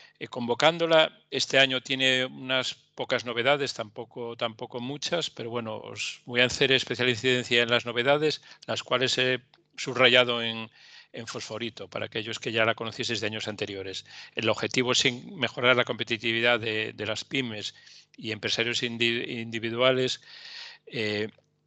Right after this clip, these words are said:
mediante servicios de asistencia técnica. Solo en esta convocatoria solo, solo es subvencionable una subcontratación, bien sea a centros tecnológicos, centros de innovación, o bien sea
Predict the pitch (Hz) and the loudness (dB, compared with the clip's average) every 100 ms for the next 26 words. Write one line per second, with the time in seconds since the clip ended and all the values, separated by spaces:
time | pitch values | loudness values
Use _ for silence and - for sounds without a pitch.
0 | _ _ - 117 113 107 113 - 117 127 | _ _ -4 2 4 4 4 4 2 2
1 | 143 127 120 120 135 117 120 - 95 98 | 2 4 2 2 -2 0 0 0 -10 -10
2 | - 95 117 123 127 127 131 120 - 131 | -12 -10 -8 -6 -6 -8 -10 -10 -2 0
3 | 123 135 - - 139 127 113 139 123 123 | 0 -2 -6 -6 -2 -2 -2 -6 -4 -4
4 | 131 - - - - - 131 123 127 117 | -6 -8 -12 -12 -14 -10 -6 -6 -4 -4
5 | 117 135 127 120 - 131 123 - 131 117 | 2 4 4 0 0 -4 -4 -4 -8 -10
6 | 113 120 - 127 110 113 123 120 120 - | -2 0 0 -6 -8 -10 -4 -2 0 2
7 | 110 107 - - 135 117 127 120 120 - | 2 0 -4 -4 -4 -4 -6 -6 -4 -6
8 | - 117 107 139 - - 123 117 110 110 | -8 -8 -2 -4 -4 -8 -8 -8 -8 -4
9 | 113 110 107 101 131 135 123 - - - | -4 0 -2 2 2 2 -2 -12 -20 -18
10 | - - - - 117 120 120 131 135 | -16 -18 -14 -4 2 4 6 8 8